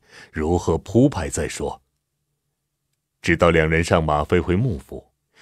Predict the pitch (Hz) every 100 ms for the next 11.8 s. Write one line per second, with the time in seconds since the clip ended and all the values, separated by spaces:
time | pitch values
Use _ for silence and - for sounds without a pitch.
0 | - - - 160 85 82 95 117 - 110
1 | 113 80 71 73 73 - _ _ _ _
2 | _ - 82 - 98 - _ _ _ _
3 | _ _ - 98 82 92 80 - 95 85
4 | _ _ _ _ - 90 90 87 90 98
5 | 101 107 110 - _ _ _ _ _ _
6 | _ - 98 73 73 90 - 82 90 82
7 | - 147 202 143 76 - - - _ _
8 | _ _ _ _ _ _ _ _ _ -
9 | 101 95 87 90 95 95 104 98 - _
10 | _ _ _ 95 87 113 98 92 147 156
11 | 123 95 123 120 123 107 98 110